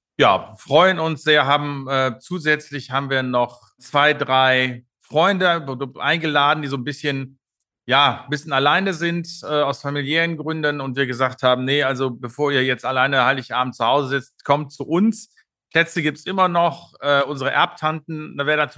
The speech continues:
wären natürlich eingeladen, muss, müssen wir ja, müssen sich um die kümmern.“ Ähm, aber auch, äh, also wirklich eine, eine, eine große Familie, großer, langer Tisch. Und, ähm, nee, da freuen wir uns eigentlich auch schon wirklich drauf.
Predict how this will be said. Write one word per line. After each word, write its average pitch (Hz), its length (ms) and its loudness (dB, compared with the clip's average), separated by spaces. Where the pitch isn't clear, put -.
wären 147 220 4
natürlich 147 420 -6
eingeladen, 143 680 -4
muss, 147 260 -10
müssen 147 420 -10
wir 143 80 -2
ja, 147 140 2
müssen 143 260 -12
sich 131 120 -12
um 123 80 -8
die 117 100 -10
kümmern.“ 160 340 -4
Ähm, 131 400 2
aber 127 480 2
auch, 117 440 -2
äh, 117 60 -6
also 117 400 0
wirklich 143 320 -6
eine, 120 260 2
eine, 117 280 -8
eine 117 260 -4
große 139 440 -2
Familie, 139 640 2
großer, 165 320 4
langer 139 340 2
Tisch. - 400 -6
Und, 131 520 0
ähm, 113 400 2
nee, 117 100 -2
da 117 100 2
freuen 123 280 0
wir 110 40 0
uns 98 140 -8
eigentlich 92 200 -10
auch 76 80 -20
schon 85 180 -20
wirklich 85 200 -20
drauf. - 340 -14